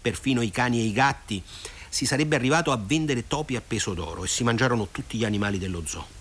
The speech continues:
Il pane viene descritto come un impasto nero che torceva le budella.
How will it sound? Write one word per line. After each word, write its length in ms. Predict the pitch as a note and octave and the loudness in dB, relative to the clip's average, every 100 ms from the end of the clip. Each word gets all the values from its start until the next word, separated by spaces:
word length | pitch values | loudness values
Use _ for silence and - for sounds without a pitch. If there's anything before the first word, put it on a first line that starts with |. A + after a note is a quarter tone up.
| - - | -18 -14
Il 180 | A2+ G2+ | -6 -6
pane 460 | - B2 A#2 F#2+ - - - - - - - | 2 2 4 0 -6 -16 -18 -18 -18 -16 -2
viene 200 | A#2 A#2+ | 0 2
descritto 400 | - D3 C3+ A2 | 2 2 2 2
come 240 | A2+ A#2 | 4 4
un 180 | A#2 A#2+ | 4 6
impasto 800 | A#2+ A#2 - D3 - - - B2 | 4 2 2 2 2 -2 0 4
nero 280 | C3+ C#3 G#2+ | 4 4 2
che 180 | A2+ | -2
torceva 480 | - G#2+ - A#2+ G#2+ | -6 -4 -2 0 0
le 100 | G2+ | -2
budella. 640 | F2 F2+ E2+ D#2+ D#2 D#2 | -4 -6 -6 -8 -8 -8